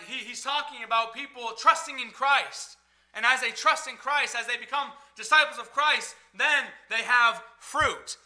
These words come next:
And just like we talked about last week, anybody that truly trusts in Christ, anybody that repents of their sin and they follow Christ, there will be fruit.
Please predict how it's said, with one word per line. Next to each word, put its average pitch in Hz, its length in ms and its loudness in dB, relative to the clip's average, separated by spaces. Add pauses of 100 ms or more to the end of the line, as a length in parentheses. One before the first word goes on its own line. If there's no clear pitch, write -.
(100)
And 190 140 -4
just - 160 -6
like 240 180 0
we 262 80 -10
talked 262 240 0
about 247 160 -8
last 240 260 0
week, 277 240 -6 (220)
anybody 240 480 0 (300)
that 208 180 0
truly 285 260 0
trusts 269 320 -2
in 247 120 -10
Christ, 262 380 0
anybody 269 340 -2
that 214 120 -2
repents 277 400 -2
of 254 80 -12
their 247 160 -4
sin 262 380 -4 (240)
and 220 120 -6
they 214 100 -4
follow 262 300 4
Christ, 269 420 2
there 240 220 2
will 277 420 4 (260)
be 277 360 2 (220)
fruit. - 800 -2